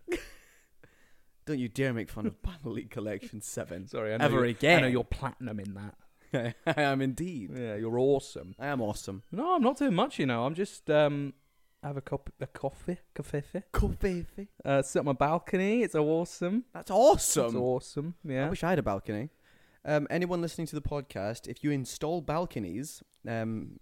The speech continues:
Speaker 2: in <laughs> nine, nine stories up in a block of flats, let me know, 'cause I'm in the market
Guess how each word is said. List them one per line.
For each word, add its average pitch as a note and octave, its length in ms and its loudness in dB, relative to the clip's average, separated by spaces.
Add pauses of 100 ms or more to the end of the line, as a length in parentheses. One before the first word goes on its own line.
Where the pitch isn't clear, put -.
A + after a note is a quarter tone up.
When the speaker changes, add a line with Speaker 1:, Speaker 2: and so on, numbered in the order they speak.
Speaker 2:
in C#3 220 0 (240)
<laughs> - 220 -6
nine, C#3+ 300 0 (120)
nine C#3 240 0
stories C3+ 360 0
up A2+ 300 0 (380)
in C3 80 -4
a C3 60 0
block C3 240 -2
of B2 60 -14
flats, B2+ 300 -4
let A#2 80 -2
me B2 80 -2
know, B2+ 220 0
'cause - 120 -12
I'm A2 100 -8
in A2 60 -4
the A2 60 -2
market A#2 720 -6